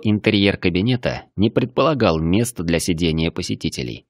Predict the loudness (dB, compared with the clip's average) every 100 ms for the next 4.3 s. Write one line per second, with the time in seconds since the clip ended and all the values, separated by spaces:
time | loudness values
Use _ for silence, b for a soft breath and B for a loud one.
0 | _ _ _ 4 6 6 4 4 4 4
1 | 2 2 0 2 2 2 -2 2 2 4
2 | 2 2 0 0 0 -2 0 -2 -2 -2
3 | -2 0 0 2 0 0 -2 -2 0 0
4 | 0 0 -2